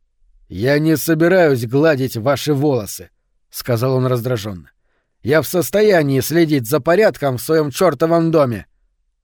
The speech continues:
Она внезапно заметила что-то странное в его лице. Он ходит кругами вокруг чего-то. "Что вы натворили?" —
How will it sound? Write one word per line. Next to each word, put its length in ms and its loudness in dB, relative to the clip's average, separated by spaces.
Она 260 -6
внезапно 600 -2
заметила 440 -4
что-то 320 -4
странное 720 -2
в 40 -10
его 260 -6
лице. 380 -12
Он 220 -2
ходит 380 0
кругами 560 0
вокруг 420 -2
чего-то. 460 -10
"Что 420 -6
вы 120 0
натворили?" — 600 0